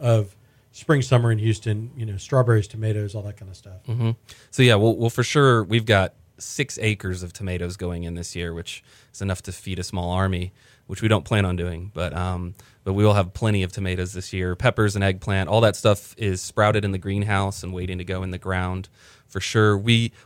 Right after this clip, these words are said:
Speaker 2: will probably mess around with strawberries next year. We'll plant those in October and have harvests in early spring. Um, but then melons are the only fruit we do right now, and they're one of our favorites. And so we do, um, I think this year we're planting twenty-three different varieties of melons at the farm.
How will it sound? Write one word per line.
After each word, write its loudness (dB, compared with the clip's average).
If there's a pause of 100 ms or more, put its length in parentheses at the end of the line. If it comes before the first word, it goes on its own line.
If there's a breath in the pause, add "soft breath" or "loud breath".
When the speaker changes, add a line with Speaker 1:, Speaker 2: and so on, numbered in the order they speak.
Speaker 2:
will 2
probably 4
mess 0
around 2
with 0
strawberries 2
next 0
year. 2
We'll 0
plant 0
those 2
in -4
October -2
and -6
have -10
harvests -4
in -6
early -6 (260 loud breath)
spring. -2
Um, -4
but -6
then 2
melons 4
are -4
the 2
only 2
fruit -4
we -6
do -2
right 2
now, -4
and -4
they're -2
one 4
of -4
our -2
favorites. -4
And -8
so -2 (440 soft breath)
we 6
do, 8
um, 4
I -8
think 0
this 2
year 6
we're 4
planting 2
twenty-three 4
different 0
varieties 2 (320 soft breath)
of -4
melons 4
at -12
the -16
farm. -10